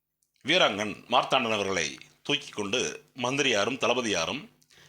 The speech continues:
வைத்தியசாலைக்கு செல்கிறார்கள். வைத்தியர் வைத்தியம் செய்துவிட்டு,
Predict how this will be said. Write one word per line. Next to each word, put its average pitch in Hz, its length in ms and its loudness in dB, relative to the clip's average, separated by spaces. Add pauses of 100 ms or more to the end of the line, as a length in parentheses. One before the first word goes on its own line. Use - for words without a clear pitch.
(160)
வைத்தியசாலைக்கு 131 640 2
செல்கிறார்கள். 104 680 -2 (1300)
வைத்தியர் 147 600 2 (520)
வைத்தியம் 151 320 2
செய்துவிட்டு, 120 680 -2